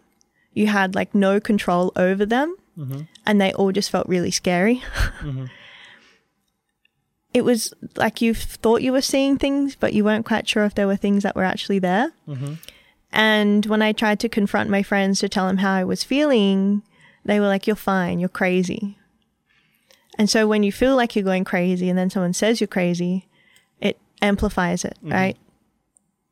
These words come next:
Speaker 1: And so didn't know what was going on. And in that state of paranoia, I stopped drinking, uh, I stopped eating, and I
Speaker 2: Mm-hmm.
Speaker 1: couldn't sleep 'cause I was so worried that I was going to get,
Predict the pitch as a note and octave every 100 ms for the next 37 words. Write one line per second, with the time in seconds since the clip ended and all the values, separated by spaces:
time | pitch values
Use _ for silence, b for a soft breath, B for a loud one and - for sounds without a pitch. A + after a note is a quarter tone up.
0 | - - - A3 A3 A3+ G#3+ G#3 A#3 A#3
1 | B3+ A#3+ - A3+ - G3+ G3+ F#3+ F#3 F#3
2 | F#3 F#3 G3 G3+ - - - F#3+ F#3 F#3
3 | F#3+ F3+ F3+ F3+ F3 F#3 - F#3+ - -
4 | F#3 G3+ G#3+ C4 C#4+ F4 _ B B B
5 | B B _ _ G3+ F#3+ F#3+ F#3+ - G3
6 | - - G3 G3 B3 D#4 F#4+ _ - -
7 | G3 F#3+ G3 - _ - G#3 G3 F#3+ -
8 | F#3+ - - _ _ _ _ _ _ -
9 | G#3+ G3+ G3 G3+ G3 F#3 F#3 F#3 F#3 F3+
10 | F3+ F#3 F#3 F3+ F3+ F3+ -